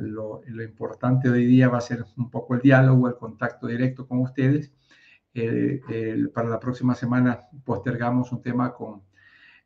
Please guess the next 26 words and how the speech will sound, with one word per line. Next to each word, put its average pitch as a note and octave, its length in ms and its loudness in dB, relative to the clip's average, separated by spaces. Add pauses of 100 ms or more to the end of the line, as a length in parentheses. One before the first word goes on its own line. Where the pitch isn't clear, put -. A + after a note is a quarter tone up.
eh, A2 340 -4
el A2+ 100 -4
compañero A#2+ 480 -2
Byron A#2+ 640 0
Jaramillo, B2+ 880 2
eh, A2+ 320 -8
un G#2+ 80 -16
tema A#2 300 -4
de A2+ 100 0
hongos B2+ 300 4
entomopatógenos, B2 960 2
que - 100 -20
es A2 60 -12
un A2 100 -12
tema A#2 320 -10 (300)
muy C#3 220 4
bueno, B2+ 420 4 (500)
que A#2 180 -4
se C3 140 -4
iba B2+ 140 4
a C3 40 2
presentar C3 340 2
esta C#3 120 0
semana, C#3 400 2
pero A#2+ 220 -2
por - 180 -8